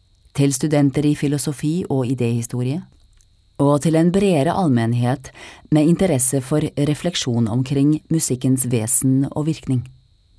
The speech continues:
Bokomtale slutt.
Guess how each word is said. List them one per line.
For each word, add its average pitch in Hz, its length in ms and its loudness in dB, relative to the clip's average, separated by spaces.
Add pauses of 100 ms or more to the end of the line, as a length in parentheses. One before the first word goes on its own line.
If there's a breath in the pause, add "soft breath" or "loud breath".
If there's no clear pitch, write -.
(2500)
Bokomtale 123 800 0
slutt. - 300 -10